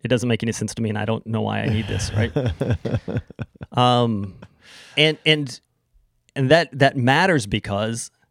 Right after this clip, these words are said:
Speaker 1: I have watched the world change very drastically in
Speaker 2: Mm-hmm.
Speaker 1: my lifetime.
Speaker 2: Mm-hmm.
Speaker 1: And so I can't even fathom what it was like or what it will be like.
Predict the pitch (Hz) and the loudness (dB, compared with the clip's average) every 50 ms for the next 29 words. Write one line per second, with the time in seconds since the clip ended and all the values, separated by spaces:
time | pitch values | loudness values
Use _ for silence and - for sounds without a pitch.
0 | _ _ _ _ _ _ _ - 127 123 135 156 202 196 143 110 107 107 110 110 | _ _ _ _ _ _ _ -2 2 4 6 6 6 4 2 2 0 2 2 2
1 | 107 - - - 117 101 95 - 101 98 85 - - - - - - _ _ _ | 2 0 -4 -4 -4 -6 -4 -6 -6 -6 -4 -6 -6 -8 -10 -12 -18 _ _ _
2 | _ _ _ _ _ _ _ _ _ _ _ _ _ _ _ _ _ _ _ _ | _ _ _ _ _ _ _ _ _ _ _ _ _ _ _ _ _ _ _ _
3 | - - - - 143 143 151 139 123 110 104 104 - - - - _ _ _ _ | -10 -4 0 2 4 4 4 2 2 0 -2 -4 -6 -10 -12 -14 _ _ _ _
4 | _ _ _ - - 107 104 101 101 104 113 - 139 143 143 143 127 113 - 104 | _ _ _ -20 -20 -16 -14 -14 -4 2 4 4 6 6 4 4 2 0 -2 -4
5 | 101 101 101 107 - - - 104 - - - - - - 104 - _ - 131 117 | -4 -4 -4 -6 -8 -8 -8 -8 -8 -8 -10 -10 -10 -12 -14 -18 _ -6 -4 -2
6 | 110 107 104 104 101 104 104 104 107 - - - 101 - - - - - 113 123 | 0 2 2 2 0 0 -2 -4 -6 -6 -6 -8 -10 -10 -10 -12 -14 -8 -4 -2
7 | 113 98 113 110 104 101 95 - _ _ _ _ _ _ _ _ _ _ _ _ | -2 0 2 0 0 0 -2 -6 _ _ _ _ _ _ _ _ _ _ _ _
8 | _ _ _ _ _ _ _ _ _ _ _ _ _ _ - 131 139 139 - - | _ _ _ _ _ _ _ _ _ _ _ _ _ _ 0 2 2 2 2 4
9 | 151 143 123 - 131 135 147 - - 170 160 151 120 143 135 117 117 120 113 - | 4 4 4 4 4 4 4 2 2 2 2 2 4 2 0 0 0 -2 -4 -6
10 | - - - 120 110 113 123 123 104 110 101 101 104 107 - - 123 - _ _ | -4 0 0 2 4 4 4 2 2 -2 -6 -6 -6 -10 -12 -14 -16 -20 _ _
11 | _ _ _ _ _ _ _ _ _ _ _ _ _ - - 107 113 110 110 - | _ _ _ _ _ _ _ _ _ _ _ _ _ -6 0 2 2 2 2 0
12 | - 98 98 - 98 - 78 76 - - - _ _ _ _ _ _ _ _ - | -4 -8 -10 -10 -10 -10 -10 -12 -16 -18 -20 _ _ _ _ _ _ _ _ 2
13 | 117 117 110 113 117 113 104 113 117 110 101 107 101 - - - - - - - | 2 4 6 4 4 4 4 2 2 2 2 0 -4 -4 -6 -8 -8 -12 -16 -20